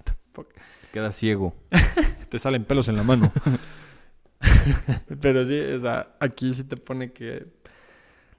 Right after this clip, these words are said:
Speaker 1: pues
Speaker 2: Cosas que sí pasan,
Speaker 1: Sí,
Speaker 2: ¿no?
Speaker 1: sí pasan.
Speaker 2: <laughs>
Speaker 1: O sea, no te vuelves loco, pero sí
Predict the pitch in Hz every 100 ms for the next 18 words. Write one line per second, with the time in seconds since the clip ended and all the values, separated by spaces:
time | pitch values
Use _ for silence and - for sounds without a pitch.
0 | - 131 127 117 127 104 98 95 - 101
1 | 98 98 87 92 _ - 151 139 131 139
2 | 131 139 139 139 151 160 160 143 147 139
3 | 120 117